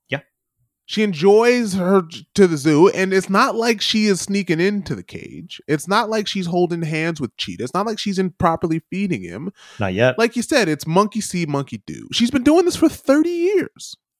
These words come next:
Speaker 1: No, no, no, no.
Speaker 2: Oh, for the past four
Speaker 1: Four
Speaker 2: years, sorry.
Speaker 1: years.
Speaker 2: She's been
Speaker 1: Four
Speaker 2: doing this
Speaker 1: years.
Speaker 2: for four years. It's a long time
Speaker 1: Yeah.
Speaker 2: for old Addie to be, she, again, like, she's not, she, she hasn't s-, overstepped bounds, in my opinion.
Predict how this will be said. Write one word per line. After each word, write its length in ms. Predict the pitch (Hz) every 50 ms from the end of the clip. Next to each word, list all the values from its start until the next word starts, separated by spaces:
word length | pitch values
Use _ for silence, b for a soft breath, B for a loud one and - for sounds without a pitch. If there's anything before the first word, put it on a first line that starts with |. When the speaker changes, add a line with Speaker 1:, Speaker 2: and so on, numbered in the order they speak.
| _ _ _ _ _ _ _ _ _ -
Speaker 1:
No, 160 | 123 127 120
no, 140 | 104 92 85
no, 80 | 80 78
no. 20 | 76
Speaker 2:
Oh, 140 | 175 175 147
for 100 | - 180
the 80 | 170
past 240 | - 208 202 190 -
four 160 | - 180 160
Speaker 1:
Four 140 | - 151 127
Speaker 2:
years, 100 | 110 95
sorry. 120 | 85 - -
Speaker 1:
years. 80 | -
Speaker 2:
She's 80 | - 208
been 100 | 214 -
Speaker 1:
Four 40 | 302
Speaker 2:
doing 60 | 330
this 120 | 359 370 -
Speaker 1:
years. 80 | 359
Speaker 2:
for 60 | - -
four 180 | - 254 269
years. 240 | 254 247 254 220 170
It's 80 | 185 -
a 60 | 359
long 420 | 339 226 208 214 226 233 233 226
time 560 | - - 214 214 196 147 107 90 92 92 - B B B B B B
Speaker 1:
Yeah. 80 | B 98 151
Speaker 2:
for 140 | - 165 165
old 400 | 180 180 170 160 151 139 127 - -
Addie 400 | 170 185 190 180 143 120 127 135
to 160 | - - 147
be, 240 | 131 165 165 165 147
she, 240 | 117 - - 135 113
again, 340 | 131 185 185 190 220 202
like, 140 | 156 143 156
she's 180 | - 190 175 147
not, 480 | 160 185 208 220 220 226 214 175 -
she, 220 | 160 - 202 214 208
she 220 | 175 - 208 208
hasn't 280 | 214 233 240 262 262 226
s-, 140 | - - -
overstepped 680 | - 185 196 180 190 180 - - 202 190 - - 139 123
bounds, 480 | - 156 170 180 170 165 151 127 117 127
in 100 | 113 117
my 180 | 139 170 202
opinion. 640 | 175 120 - - - 87 - - - 92 - -